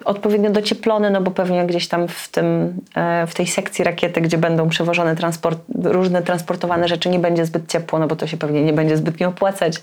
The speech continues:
więc, e, gdzieś też musi mieć dobrą izolację, żeby, żeby pszczołom nie utrudniać, e, tego, żeby sobie od-, odpowiednią temperaturę utrzymały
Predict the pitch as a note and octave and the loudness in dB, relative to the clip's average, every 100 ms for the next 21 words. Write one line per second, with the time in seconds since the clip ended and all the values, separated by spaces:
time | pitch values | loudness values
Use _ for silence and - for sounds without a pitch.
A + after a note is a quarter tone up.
0 | - - - - - F#3 F#3+ F#3+ F#3+ - | -12 -12 -10 -12 -4 0 2 2 0 0
1 | G3 F#3+ F#3+ G#3 G#3 G3+ G3 F#3+ F#3 F#3+ | 2 2 2 2 0 0 0 2 0 2
2 | F#3 F#3 F3+ F3 F3 F3 F3 E3+ E3 E3 | 2 2 2 0 0 0 0 2 2 2
3 | F3+ E3+ E3+ - F3+ F3 F3 E3+ F#3 E3+ | 2 0 -2 -2 0 2 0 0 -2 0
4 | E3+ D#3+ - - E3 E3 D#3+ E3 D#3+ _ | 0 -2 -4 -4 0 2 0 -2 -8 _
5 | F#3 E3+ F3 E3 E3 - E3 E3 F3 E3+ | -4 0 0 0 -2 -2 -2 -2 -2 -2
6 | F3 - _ _ F#3+ F#3+ - G3+ G3 F3+ | -2 -6 _ _ -6 -6 -4 -2 0 -2
7 | F#3 F#3 F3+ F3+ F3+ E3+ E3+ - E3+ E3 | -2 0 -2 0 0 0 -2 0 0 0